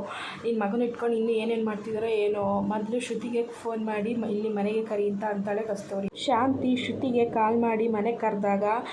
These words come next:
"ನಮ್ಮ ಅಪ್ಪಂಗೆ ಅವಮಾನ ಮಾಡಿರೋ ಸೂರ್ಯ ಆ ಮನೇಲೇ ಇರ್ಬೇಕಾದ್ರೆ ನಾನ್ ಆ ಮನೆಗೆ ಕಾಲಿಡ"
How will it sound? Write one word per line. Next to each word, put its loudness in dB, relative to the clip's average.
"ನಮ್ಮ 2
ಅಪ್ಪಂಗೆ 0
ಅವಮಾನ 2
ಮಾಡಿರೋ 4
ಸೂರ್ಯ 2
ಆ 4
ಮನೇಲೇ 2
ಇರ್ಬೇಕಾದ್ರೆ 0
ನಾನ್ 2
ಆ 2
ಮನೆಗೆ 2
ಕಾಲಿಡ" 0